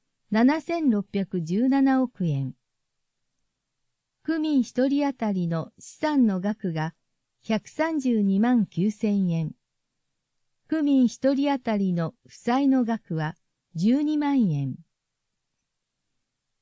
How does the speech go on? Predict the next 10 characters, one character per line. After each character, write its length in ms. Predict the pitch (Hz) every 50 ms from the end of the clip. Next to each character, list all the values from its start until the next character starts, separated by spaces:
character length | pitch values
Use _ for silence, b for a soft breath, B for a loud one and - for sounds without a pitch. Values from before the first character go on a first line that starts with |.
| _ _ _ _ -
区 140 | - 320 330
民 240 | 339 320 285 262
一 220 | - - - 254 269
人 200 | 269 285 285 277
当 60 | 269
た 160 | - 240 226
り 180 | 208 214 190 -
金 280 | _ - 254 262 262 240
額 380 | 214 196 185 _ - 170 165
を 140 | 160 - -